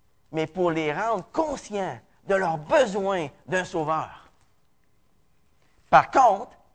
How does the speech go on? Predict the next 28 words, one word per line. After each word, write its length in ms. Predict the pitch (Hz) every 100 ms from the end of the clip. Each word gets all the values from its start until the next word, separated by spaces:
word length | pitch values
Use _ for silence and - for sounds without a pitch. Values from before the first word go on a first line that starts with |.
| _ _ _
Satan 580 | - 147 - 220 254
s'est 160 | - 151
servi 520 | - 247 226 247 262
de 80 | 170
la 120 | 131
loi 260 | 113 113 104 - _ _ _ _ _ _ _ _ _ _ -
pour 140 | 185
nous 140 | 196 185
faire 260 | 202 190
croire 640 | - 220 226 254 285 294 - _ -
qu'on 140 | 208
ne 40 | 202
pouvait 300 | 214 220 202
pas 400 | 311 320 233 170
é-, 140 | 160 - _ 220
échapper 800 | 233 - 196 - 226 202 147 - _ -
à 120 | 135
son 260 | - 143 165
esclavage 960 | 240 - 196 165 139 135 110 95 - _ _ _ _ _ _ _ _ _ _ _ _ _ _ _ _ _ _ _ -
qu'en 160 | 123
essayant 400 | 131 123 127 131
de 120 | 113 120
nous 180 | 120
justifier 600 | 117 156 - 127 - 131
par 140 | - 107
nos 120 | 110
propres 340 | - 127 -
œuvres. 500 | 101 104 - _ -